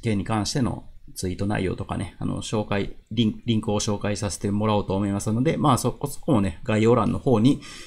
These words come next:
見てもらえればと思います。はい。というわけで、今回の動画はですね、えー、以上になります。はい。えー、ぜひですね、あの、厚労省に限らず、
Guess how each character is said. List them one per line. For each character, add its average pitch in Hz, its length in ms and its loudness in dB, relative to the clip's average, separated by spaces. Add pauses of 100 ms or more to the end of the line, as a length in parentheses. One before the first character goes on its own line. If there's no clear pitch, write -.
見 113 140 0
て 117 80 4
も 110 160 4
ら 107 140 2
え 98 80 0
れ 95 100 0
ば 127 140 4
と - 240 -2 (140)
思 131 180 4
い 123 80 6
ま 123 100 4
す。 - 300 -2 (320)
は 151 100 2
い。 - 80 -2
と - 120 -4
い 165 60 4
う 175 40 6
わ 165 60 4
け 151 80 4
で、 95 140 4
今 123 240 0
回 90 180 -4
の 87 140 -4
動 87 180 -4
画 87 100 -4
は 82 80 -4
で - 100 -8
す - 120 -8
ね、 98 220 -4
え 90 160 -8
ー、 90 80 -4
以 98 80 -2
上 90 180 -4
に 113 360 -2
な 104 100 -6
り 101 80 0
ま 101 100 0
す。 - 240 -4 (360)
は 98 100 -4
い。 92 120 -4
え 90 220 -4
ー、 90 40 -4
ぜ 101 100 -2
ひ 95 120 -4
で - 80 -6
す - 140 -8
ね、 95 240 -6 (340)
あ 95 80 -6
の、 - 280 -6 (580)
厚 101 220 0
労 104 140 4
省 - 180 -4
に - 100 -6
限 104 240 -4
ら 107 100 0
ず、 - 220 -6